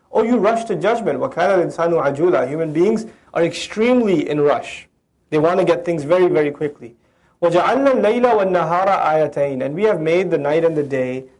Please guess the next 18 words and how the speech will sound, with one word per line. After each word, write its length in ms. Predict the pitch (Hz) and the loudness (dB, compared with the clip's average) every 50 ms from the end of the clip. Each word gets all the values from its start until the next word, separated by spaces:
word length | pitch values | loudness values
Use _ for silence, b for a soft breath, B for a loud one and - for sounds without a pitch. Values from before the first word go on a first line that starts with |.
| _ _ _ | _ _ _
two 220 | - - 190 196 | -10 -6 -4 -2
miraculous 640 | 196 180 160 143 139 143 143 - 156 143 139 139 - - | 0 0 0 2 0 -2 -2 -4 -4 -4 -4 -4 -6 -8
signs. 560 | - 127 123 117 113 110 - - - _ _ _ _ _ _ _ _ _ _ _ _ _ _ _ | -8 -8 -8 -10 -12 -16 -20 -20 -20 _ _ _ _ _ _ _ _ _ _ _ _ _ _ _
The 60 | - 135 | -8 -4
night 200 | 143 151 160 170 | -2 0 0 0
and 120 | 170 170 | 0 0
the 40 | 156 | -2
day 100 | 151 160 | 0 0
have 160 | 165 160 - | 0 0 0
been 120 | 143 143 | -2 -2
made 200 | 139 143 135 135 | -2 -2 -4 -6
two 100 | - - | -8 -6
miraculous 460 | 165 160 151 147 143 - 139 135 135 - | -2 0 0 0 -2 -4 -6 -6 -6 -6
signs. 220 | 139 135 131 135 | -6 -6 -4 -4
And 80 | 139 151 | -2 0
by 160 | 165 175 175 | 0 2 2
the 80 | 175 | 2
way, 300 | 175 175 165 147 131 B | 2 2 2 0 -2 B